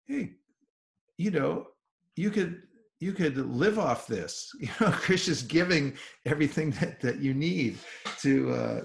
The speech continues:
to survive everywhere. There's water, there's air, there's light, and then you just plant a few seeds, put a, a little roof over your head, and you've got everything you need. There's a person behind that.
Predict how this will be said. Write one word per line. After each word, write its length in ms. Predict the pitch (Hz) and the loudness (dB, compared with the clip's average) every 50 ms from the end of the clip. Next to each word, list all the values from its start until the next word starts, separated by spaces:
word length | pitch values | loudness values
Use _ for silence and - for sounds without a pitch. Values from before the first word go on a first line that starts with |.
| - | -8
to 120 | - - 139 | -6 -6 -4
survive 600 | - - 151 135 117 147 147 170 185 175 123 104 | -2 -2 -2 0 0 2 0 2 0 0 0 0
everywhere. 440 | 117 120 147 185 170 135 107 95 98 | 0 -2 0 0 -2 -2 -2 -4 -4
There's 220 | 113 117 107 95 | -4 -6 -6 -8
water, 500 | 101 98 107 104 104 104 110 117 107 107 | -6 -4 -2 0 0 0 0 0 0 0
there's 200 | 107 107 110 107 | -2 -2 -4 -4
air, 280 | 113 107 107 107 110 107 | -6 -4 -4 -2 -2 -2
there's 260 | 104 117 113 104 104 | -4 -6 -8 -8 -6
light, 300 | 113 117 113 117 123 123 _ - | -4 -2 -2 -2 -2 -4 _ -8
and 140 | 107 107 110 | -8 -6 -4
then 180 | 104 107 107 107 | -4 -6 -6 -8
you 100 | 110 110 | -10 -12
just 180 | 110 - _ | -12 -14 _
plant 200 | - 123 120 117 | -8 -6 -6 -6
a 60 | 117 | -6
few 180 | - - 117 113 | -6 -6 -6 -6
seeds, 720 | 110 - - 143 143 147 143 139 139 135 - - - _ _ _ _ _ _ _ _ | -6 -6 -2 0 2 4 4 4 2 2 -2 -12 -16 _ _ _ _ _ _ _ _
put 140 | - 127 120 | -8 -4 -2
a, 260 | 120 120 113 - - | -2 -2 -2 -4 -6
a 40 | 113 | -6
little 260 | 113 120 120 117 117 | -6 -4 -4 -4 -4
roof 300 | 113 120 135 139 135 - | -4 -2 -2 -2 -2 -4
over 180 | 131 120 123 127 | -4 -4 -4 -4
your 100 | 131 127 | -4 -4
head, 240 | 127 135 143 151 156 | -4 -2 -2 -2 -2
and 140 | 147 139 | -2 -2
you've 260 | 131 131 131 131 123 - | -4 -4 -6 -8 -8 -6
got 220 | 135 131 135 135 | -6 -6 -4 -4
everything 400 | 135 135 147 139 - - 143 131 | -4 -4 -4 -6 -6 -6 -6 -6
you 80 | 131 131 | -4 -2
need. 300 | 143 156 147 120 98 - _ _ _ _ _ _ _ - | -2 0 -2 -2 -4 -6 _ _ _ _ _ _ _ -8
There's 140 | 127 117 | -6 -6
a 40 | 135 | -6
person 480 | 135 - - 175 185 180 - - 135 117 | -6 -2 0 0 0 0 0 -4 -4 -4
behind 400 | 127 120 110 110 104 104 101 95 | -4 -6 -6 -6 -6 -6 -6 -6
that. 220 | 92 87 85 - | -8 -8 -10 -12